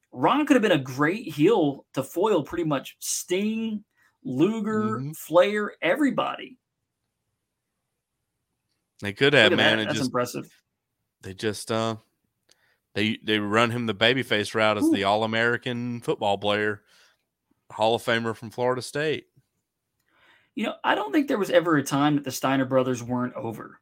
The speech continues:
Speaker 1: I can't, you know, even when they came back to the W C W later on,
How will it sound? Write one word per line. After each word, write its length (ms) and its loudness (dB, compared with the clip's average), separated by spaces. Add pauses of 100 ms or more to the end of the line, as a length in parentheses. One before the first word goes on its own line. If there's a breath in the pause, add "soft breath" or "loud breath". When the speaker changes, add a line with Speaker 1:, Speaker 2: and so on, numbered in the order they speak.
(160)
Speaker 1:
I 140 2
can't, 320 -2
you 160 0
know, 180 4
even 220 -4
when 120 -4
they 100 -2
came 260 -4
back 280 -2
to 80 -8
the 120 -4
W 240 0
C 160 -4
W 320 0
later 320 2
on, 420 0